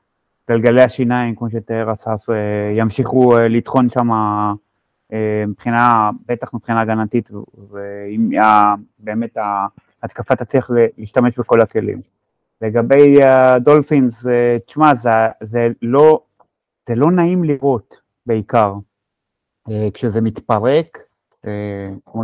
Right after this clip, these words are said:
שקרה להם, או כמו שקרה לדן בשבוע שעבר, כאילו, לא יודע מה, מה לפרק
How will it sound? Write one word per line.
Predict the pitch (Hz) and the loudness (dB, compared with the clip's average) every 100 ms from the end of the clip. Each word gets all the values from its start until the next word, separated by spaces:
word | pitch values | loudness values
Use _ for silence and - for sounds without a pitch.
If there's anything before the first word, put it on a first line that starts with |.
| - | -10
שקרה | 113 110 117 | -10 -2 2
להם, | 117 117 127 139 135 | 4 4 4 0 -2
או | 107 - | -6 -10
כמו | 107 | -12
שקרה | - 110 104 113 | -12 -12 -2 0
לדן | 110 107 110 | 0 -2 -8
בשבוע | 107 110 107 | -8 -8 -8
שעבר, | - 110 110 - | -6 -6 -8 -6
כאילו, | 110 101 101 | -6 -4 -4
לא | 101 | -4
יודע | 110 113 110 | -4 -2 0
מה, | 110 | 0
מה | 113 120 | 2 2
לפרק | 120 117 113 | 0 -2 -4